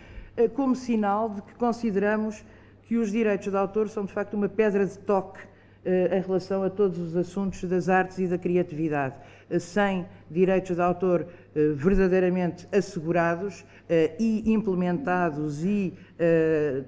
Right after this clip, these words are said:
e defendidos na prática, eh, pelo conhecimento claro que tenham deles, eh, quer os autores, quer os que, eh, se relacionam com os autores, eh, não haverá, eh, verdadeira,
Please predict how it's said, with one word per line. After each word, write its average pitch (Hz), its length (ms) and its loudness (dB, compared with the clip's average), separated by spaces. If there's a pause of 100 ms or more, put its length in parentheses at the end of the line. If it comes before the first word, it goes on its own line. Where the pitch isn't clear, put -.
e 190 140 -2
defendidos 185 720 -2
na 175 120 0
prática, 175 800 -2 (300)
eh, 156 280 4 (100)
pelo 190 240 4
conhecimento 185 1000 -2
claro 185 480 2
que - 140 -18
tenham 180 360 2
deles, 170 520 0 (360)
eh, 156 680 4 (120)
quer 185 460 4
os 170 180 0
autores, 165 760 2
quer 180 460 2
os 170 240 -2
que, 185 440 0
eh, 160 220 2
se 160 140 -6
relacionam 175 560 2
com 170 100 -4
os 165 140 0
autores, 170 480 0 (420)
eh, 180 260 6
não 190 220 4
haverá, 170 540 4 (260)
eh, 165 340 6
verdadeira, 160 840 2